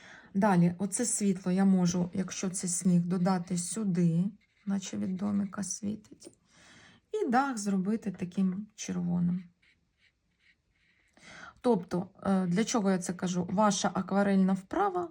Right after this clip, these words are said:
вміти заливати прості якісь, е, штуки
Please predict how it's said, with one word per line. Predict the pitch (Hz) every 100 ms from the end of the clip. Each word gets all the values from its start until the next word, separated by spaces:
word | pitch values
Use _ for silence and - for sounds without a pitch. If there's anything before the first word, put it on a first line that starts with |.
| -
вміти | 190 196 214 185 190
заливати | 175 185 196 208 370 392 302 277 - - - _ -
прості | 208 220 - - 277 349 -
якісь, | 196 190 190 220 220 - - - -
е, | 185 180 175 175
штуки | 175 - 269 294 240 226 220